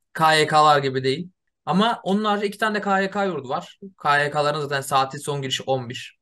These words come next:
Sabah çıkış yine altı. Yani bu şekilde söyleyebilirim. Fiyat farkı olarak da bir fark olmuyor çoğunlukla. Ya çok fazla bir fark yok.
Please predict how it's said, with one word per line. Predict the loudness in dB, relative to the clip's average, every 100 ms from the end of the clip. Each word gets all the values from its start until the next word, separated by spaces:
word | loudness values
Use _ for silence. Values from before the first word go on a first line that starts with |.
| _
Sabah | -2 0 0
çıkış | -2 -4 -6
yine | -6 -6
altı. | -8 -6 -6 -8 _ _ _ -2
Yani | 0 2
bu | 2
şekilde | 2 2
söyleyebilirim. | 4 6 6 6 2 -4 -14 _ _
Fiyat | 2 4 4
farkı | 2 2 2
olarak | 2 2 0
da | -4 -4 -8 _ _ _
bir | -6 -2
fark | 0 0 2
olmuyor | 2 2 0 -4
çoğunlukla. | -8 -8 -10 -10 -10 -10 -6
Ya | -2
çok | 2 2
fazla | 2 2 0
bir | 0
fark | 2 2 2
yok. | -6 -6